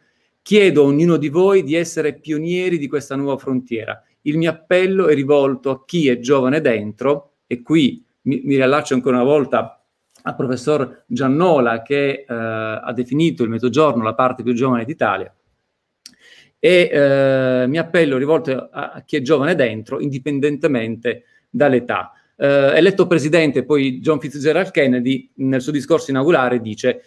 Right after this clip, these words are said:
"Il successo o l'insuccesso definito da, del nostro progetto starà più nelle vostre mani che nelle mie.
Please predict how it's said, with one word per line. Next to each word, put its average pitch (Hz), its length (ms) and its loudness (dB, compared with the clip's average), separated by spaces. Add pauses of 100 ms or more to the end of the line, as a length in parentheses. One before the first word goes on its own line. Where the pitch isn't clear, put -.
"Il 151 140 -4
successo 165 720 0
o 123 200 0
l'insuccesso 143 1120 0
definito 139 480 -4
da, 135 220 -2
del 127 200 -2
nostro 147 360 -2
progetto 127 640 -4
starà 156 320 -2
più 196 240 -2
nelle 139 200 0
vostre 135 340 -6
mani 120 440 -2
che 131 120 -6
nelle 120 240 0
mie. 95 320 -12